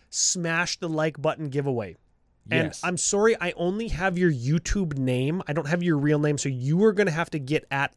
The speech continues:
Speaker 1: us.
Speaker 2: Yes.
Speaker 1: Either at C C O Brando on Twitter or commander cookout at gmail dot com.
Speaker 2: Yes.
Speaker 1: Those are your two avenues.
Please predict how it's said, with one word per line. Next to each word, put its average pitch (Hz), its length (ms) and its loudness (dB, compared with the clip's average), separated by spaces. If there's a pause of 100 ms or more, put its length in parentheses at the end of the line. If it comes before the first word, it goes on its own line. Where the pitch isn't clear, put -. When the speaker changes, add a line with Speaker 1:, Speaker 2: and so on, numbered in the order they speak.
(100)
Speaker 1:
us. - 460 -4 (340)
Speaker 2:
Yes. 107 440 0 (260)
Speaker 1:
Either 156 320 2 (120)
at 147 380 0 (220)
C - 280 0
C 196 220 4
O 196 100 8
Brando 165 420 4
on 165 140 0
Twitter 160 420 2 (280)
or 165 400 8 (240)
commander 175 260 2
cookout 175 440 2
at 151 140 2
gmail 151 320 2
dot 135 180 0
com. 95 240 -6 (220)
Speaker 2:
Yes. 107 340 2
Speaker 1:
Those 170 200 10
are 214 40 4
your 208 100 4
two 202 180 6
avenues. 135 540 2